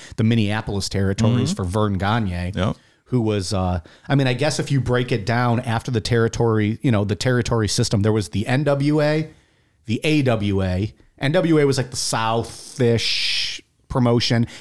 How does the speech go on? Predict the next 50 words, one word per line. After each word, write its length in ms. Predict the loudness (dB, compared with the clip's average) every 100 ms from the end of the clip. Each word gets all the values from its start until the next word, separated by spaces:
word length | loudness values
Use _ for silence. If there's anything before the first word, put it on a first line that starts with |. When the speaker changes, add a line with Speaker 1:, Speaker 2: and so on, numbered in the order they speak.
| -4
Speaker 1:
A 100 | 0
W 380 | 2 2 2 2
A 100 | 2
was, 160 | 0 -2
like, 180 | -4 -2
the 80 |
Midwest-ish. 1160 | 0 0 0 0 -2 -2 -2 -2 -2 -2 -2 -2
Speaker 2:
Was 100 | 0
it, 60 | 0
like, 120 | 0
the 120 | -2
Fabulous 580 | 0 2 2 0 -2 -2
Thunderbirds 720 | 0 0 0 2 2 0 0
and 80 | 0
those 200 | 2 0
guys 340 | 0 0 2
up 160 | 0 0
in 100 | 0
A 140 | 0
W 340 | 0 2 2 4
A? 40 | 2
Speaker 1:
I 20 |
think 220 | 2 0
so. 420 | -2 -4 -4 -4 -2
That 140 | 0 0
Speaker 2:
Right? 60 |
Speaker 1:
sounds 240 | 0 0 -2
familiar. 560 | -2 -2 0 0 0
Speaker 2:
Yeah. 80 | 0
Speaker 1:
Yeah. 300 | 0 0 -2 -6 _ _ _ _ _ -4
Yeah. 300 | 0 2 2
And 180 | 2 2
then 220 | 2 4
you 80 | 2
had 100 | 2
the 60 | 2
W 240 | 2 2
W 180 | 2 2
F, 140 | 0
which 80 | -2
was, 120 | 0 -2
like, 160 | -2
the 100 | -4
new 380 | 0 2 2 0
New 160 | 0 2
York, 440 | 4 2 0 -2
New 160 | 0 2
England 320 | 2 -2 -4
territory. 600 | -4 -4 -4 -4 -4 -4
Speaker 2:
Mm-hmm. 220 | -2 0